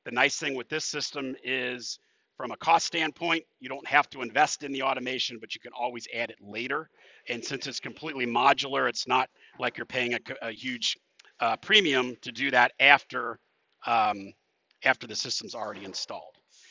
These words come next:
If you want roll, I'm gonna do a lot of vinyl, I'm gonna do a lot of textiles, things like that. Uh, we've got different, uh, roll options on the front to load rolls in.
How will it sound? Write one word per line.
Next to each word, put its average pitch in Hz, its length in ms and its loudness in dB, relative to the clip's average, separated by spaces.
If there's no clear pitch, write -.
If 196 260 6
you 175 180 0
want 156 640 2
roll, 165 440 4
I'm 131 120 2
gonna 147 160 -2
do 147 180 -2
a 143 40 0
lot 139 180 8
of 120 60 -6
vinyl, 143 420 8
I'm 131 80 2
gonna 127 140 -6
do 135 160 -12
a - 20 -12
lot 127 140 4
of 120 80 -8
textiles, 143 720 2
things 147 200 -6
like 123 220 0
that. 151 240 8
Uh, 131 240 2
we've 139 160 -2
got 139 220 6
different, 156 340 -2
uh, 131 200 -2
roll 170 260 0
options 160 760 2
on 139 160 0
the 127 60 -8
front 135 400 2
to 135 80 -14
load 143 280 -4
rolls 139 460 -6
in. 175 320 -2